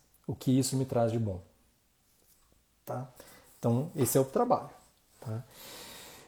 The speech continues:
É, bora! Terceira lei dessa, terceiro pilar, né, de todo o padrão de comportamento, de todo o hábito, é a resposta, tá?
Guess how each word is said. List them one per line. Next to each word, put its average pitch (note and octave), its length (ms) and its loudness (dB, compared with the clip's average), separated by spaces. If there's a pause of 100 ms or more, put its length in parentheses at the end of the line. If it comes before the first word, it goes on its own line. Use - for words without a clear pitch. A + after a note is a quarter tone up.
(120)
É, C3 1000 12 (400)
bora! C#3 420 12 (280)
Terceira G3 680 12
lei D3 460 8
dessa, C3 1200 4
terceiro D3 340 4
pilar, B2+ 640 8
né, A#2+ 180 2
de A2 120 -2
todo D3 260 4
o D3+ 40 0
padrão B2 540 4
de A2+ 60 0
comportamento, A#2+ 880 0
de G#2+ 120 -2
todo B2+ 340 2
o B2 60 10
hábito, A2+ 480 6 (400)
é C3+ 140 6
a C#3 80 8
resposta, B2+ 1120 8 (320)
tá? A#2+ 300 2